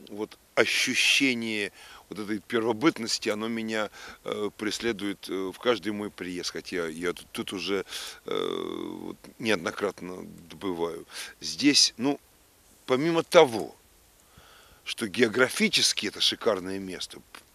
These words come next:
просто, ну, это же не мы придумали,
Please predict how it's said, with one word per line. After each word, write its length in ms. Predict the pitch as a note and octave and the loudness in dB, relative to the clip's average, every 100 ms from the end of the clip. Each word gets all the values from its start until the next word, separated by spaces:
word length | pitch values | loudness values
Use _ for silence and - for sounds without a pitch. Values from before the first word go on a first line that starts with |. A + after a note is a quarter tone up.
| _ | _
просто, 460 | G#2+ A2+ - A2+ - - - | -4 -2 0 0 0 -10 -10
ну, 80 | G2+ | -4
это 100 | A2+ | -2
же 160 | G2 A2+ | 0 0
не 100 | A#2+ | 0
мы 260 | D3 F3+ - - - - | 2 2 0 -14 -20 -16
придумали, 1000 | - A#2 G#2+ G2 F#2+ F#2+ F#2 F2+ F2+ F2+ | -2 -2 0 -4 -6 -6 -6 -6 -6 -8